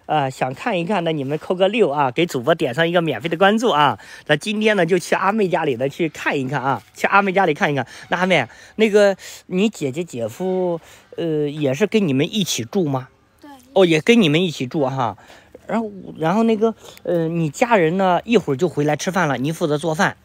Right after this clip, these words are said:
Speaker 2: 嗯。
Speaker 1: 哦，那我听说您还有个妹妹是吗？
Speaker 2: 对。
Speaker 1: 哦，你还有个妹妹啊？
Speaker 2: 嗯。
Speaker 1: 妹，妹妹也去山上干活了吗？
Speaker 2: 没有，妹妹去镇上跳舞了。
Speaker 1: 妹妹去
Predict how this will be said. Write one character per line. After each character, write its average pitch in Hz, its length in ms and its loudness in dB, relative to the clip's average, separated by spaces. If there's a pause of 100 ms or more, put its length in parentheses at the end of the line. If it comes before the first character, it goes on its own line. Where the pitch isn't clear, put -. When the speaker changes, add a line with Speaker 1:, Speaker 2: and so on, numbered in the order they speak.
(120)
Speaker 2:
嗯。 - 160 -20 (160)
Speaker 1:
哦， 156 540 6 (320)
那 285 100 8
我 180 120 8
听 269 180 4
说 277 80 8
您 226 140 6
还 262 120 4
有 269 100 4
个 175 140 6
妹 339 240 6
妹 143 160 2
是 123 100 -4
吗？ 110 160 -6 (140)
Speaker 2:
对。 311 100 -16 (540)
Speaker 1:
哦， 185 120 4
你 180 160 4
还 277 100 6
有 175 120 4
个 156 100 0
妹 311 260 6
妹 139 160 0
啊？ 107 200 -6 (540)
Speaker 2:
嗯。 311 120 6
Speaker 1:
妹， 349 140 8
妹 302 300 4
妹 269 100 10
也 180 180 8
去 233 140 2
山 247 220 6
上 233 120 6
干 220 160 4
活 151 160 0
了 175 60 2
吗？ 180 200 -2 (200)
Speaker 2:
没 285 180 -20
有， 349 140 -12
妹 320 140 -16
妹 320 180 -16
去 330 100 -20
镇 330 240 -14
上 330 140 -14
跳 339 180 -16
舞 285 140 -20 (160)
了。 196 140 -20 (220)
Speaker 1:
妹 320 200 8
妹 262 200 6
去 262 240 -2